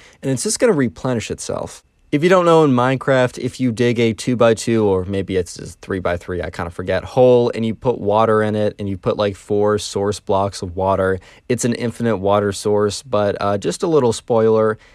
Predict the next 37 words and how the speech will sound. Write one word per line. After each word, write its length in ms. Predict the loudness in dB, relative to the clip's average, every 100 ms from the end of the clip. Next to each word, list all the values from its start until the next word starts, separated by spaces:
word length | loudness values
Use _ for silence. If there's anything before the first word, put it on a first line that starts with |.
| _ -4
in 140 | -2
reality, 720 | 0 2 4 4 4 2 -4 -8
that's 300 | -4 -4 -4
just 260 | -4 -4 -2
not 240 | -2 -2
the 80 | -6
case, 400 | -8 -4 -4 -4
bro. 440 | -4 0 2 2
That's 280 | 0 -4 -4
just 180 | -8 -6
not 220 | -4 -2
how 160 | -2 -2
life 340 | 0 0 0
works. 440 | 2 2 2 -4 -14 -20 -20 -12
So 100 | -6
Sam's 380 | 0 0 0 0
like, 180 | 0
"All 140 | 4 6
right, 240 | 6 4 -2 -10 -10
I'll 460 | 0 2 2 0 -8
watch." 880 | -14 -12 -6 0 0 0 -6 -12 -14 _ _ _
Watch. 580 | -2 4 4 4 0 -2
Like, 240 | -2 0
"You 120 | 0 4
guys 280 | 4 4
seem 240 | 2 -2 0
like 220 | 0 0
you're 140 | -2
mad. 500 | 0 0 0 0 -2 -6 -8
You're 160 | -2 2
gonna 160 | 2
be, 140 | 0 -2
like, 260 | -2 -4
thanking 600 | -6 -4 0 0 -2 -2
me 140 | -2 -4
so 300 | -2 -2 -2
much." 400 | -2 -2 -4